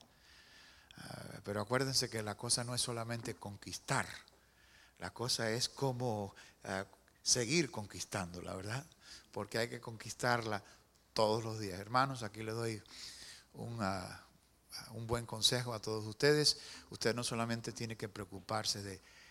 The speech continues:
de, de, de tenerla, tiene que ganársela todos los días. Conquiste su, Carlos, ahí está Jenny para decirte que por favor le,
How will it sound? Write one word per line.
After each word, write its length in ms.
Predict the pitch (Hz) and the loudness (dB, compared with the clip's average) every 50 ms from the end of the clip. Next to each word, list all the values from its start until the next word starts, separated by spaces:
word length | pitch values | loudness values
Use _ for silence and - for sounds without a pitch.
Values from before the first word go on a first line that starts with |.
| - - _ - | -20 -20 _ -20
de, 200 | - - 95 90 - - - | -8 -2 -2 -2 -2 -4 -6
de, 160 | - 107 104 101 - - | -4 -4 -4 -4 -6 -10
de 200 | - - 101 95 | -10 -10 -10 -6
tenerla, 600 | - 101 98 98 127 156 151 117 101 101 104 98 | -6 -6 -2 2 6 6 6 6 4 0 -2 -2
tiene 220 | - 117 110 117 | -2 -4 -4 -4
que 160 | 110 - 113 | -4 -2 -2
ganársela 1000 | 104 104 104 107 107 120 120 113 110 107 101 101 98 - - 107 101 104 101 101 - - - | -2 -2 -2 -2 0 0 2 2 2 0 -2 0 0 0 0 0 -2 -2 -4 -4 -6 -12 -6
todos 720 | - 131 127 131 135 135 139 143 143 143 143 139 143 139 131 | -4 -2 -2 0 -2 -2 -4 -4 -2 -4 -4 -4 -4 -6 -4
los 260 | 127 123 113 104 - | -6 -6 -8 -10 -12
días. 480 | - - - - - - - - - - - - - - - - _ _ | -12 -12 -12 -14 -12 -8 -8 -8 -8 -10 -14 -20 -20 -20 -20 -20 _ _
Conquiste 640 | - 113 107 104 104 - - 120 131 131 - - 123 | -8 -6 -6 -6 -8 -6 -4 -2 -2 0 -2 -2 -2
su, 200 | 113 117 113 107 | -4 -4 -6 -4
Carlos, 520 | - - 120 120 113 101 95 90 87 78 76 - - - - - - | 2 4 4 4 4 0 -4 -6 -8 -8 -8 -12 -18 -20 -20 -14 -6
ahí 160 | 98 98 107 | -2 0 0
está 240 | 117 - - 127 117 | 0 0 0 -2 0
Jenny 300 | 110 117 113 110 113 107 | 0 0 -2 -2 -2 -4
para 200 | - 104 98 101 | -4 -4 -4 -2
decirte 540 | 101 101 - - 143 143 123 - 123 113 - - - - - | -4 -2 0 0 0 0 0 -4 -8 -10 -10 -14 -20 -20 -10
que 120 | - 101 98 | -6 -6 -4
por 180 | - 107 104 | -4 -4 -6
favor 360 | 98 107 101 101 107 107 98 90 | -4 -4 -2 0 0 0 0 -2
le, 220 | 98 104 - 95 | -4 -8 -8 -10